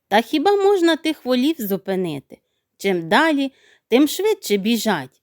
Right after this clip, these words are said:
спиць у колесах не розгледиш. І он же здалеку обрив видніється. Це, мабуть, і є край світу. Домчали вони карету до краю світу і зупинилися, як укопані.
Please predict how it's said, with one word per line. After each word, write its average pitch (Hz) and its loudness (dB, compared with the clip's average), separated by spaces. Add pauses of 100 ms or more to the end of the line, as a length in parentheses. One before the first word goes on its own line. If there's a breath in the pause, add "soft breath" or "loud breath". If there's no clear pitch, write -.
спиць - 0
у 214 -4
колесах 226 0
не 226 2
розгледиш. 220 -4 (520)
І 190 0
он 359 4
же 339 0
здалеку 294 0
обрив 277 0
видніється. 190 -4 (600)
Це, 359 2
мабуть, 302 0
і 294 -4
є 339 2
край 202 -2
світу. - -6 (680)
Домчали 240 2
вони 254 -2
карету 226 -2
до 220 -2
краю 196 -2
світу 320 -2
і 277 -4
зупинилися, 269 0
як 180 -2
укопані. 170 -6